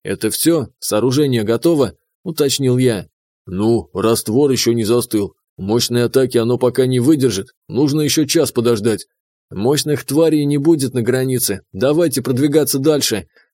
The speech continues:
Первый рейд помогает строить, второй прикрывает и смотрит в оба.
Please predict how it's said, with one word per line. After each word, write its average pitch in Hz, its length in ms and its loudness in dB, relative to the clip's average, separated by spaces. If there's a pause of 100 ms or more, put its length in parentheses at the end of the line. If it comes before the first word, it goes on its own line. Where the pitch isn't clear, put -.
(100)
Первый 147 320 2
рейд 156 220 0
помогает 127 480 0
строить, 151 540 0
второй 127 360 0
прикрывает 127 640 2
и 117 60 2
смотрит 143 440 0
в 139 120 2
оба. 123 340 2